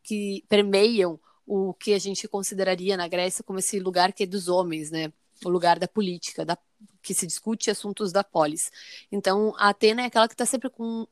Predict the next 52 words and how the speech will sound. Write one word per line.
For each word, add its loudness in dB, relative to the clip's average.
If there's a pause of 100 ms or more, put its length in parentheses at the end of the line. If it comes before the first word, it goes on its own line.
(100)
é 6
a, 4 (140)
a 6
deusa 0
que -10
tá -2
sempre -4 (100)
buscando 0
cultura, -4
buscando -4
aprimoramento, -4 (260)
mas 4 (100)
ela 2
tem -8
esse -10
outro -12
lado -6
dela, -8
que -8
é -2
a, -6 (220)
onde -8
ela -2
esquece -6
que -10
ela -4
também -10
é -10
uma -10
mulher, -2
onde -6
ela 0
esquece -2
um -6
pouco -4
que -14
ela 2
tem -8
um -10
feminino, -6 (420)
e 2
por 2
isso 2
ela 8
tem 2
muito -4
mais 0
trabalhado 2
esse -6
lado 0
masculino -8
dela, 0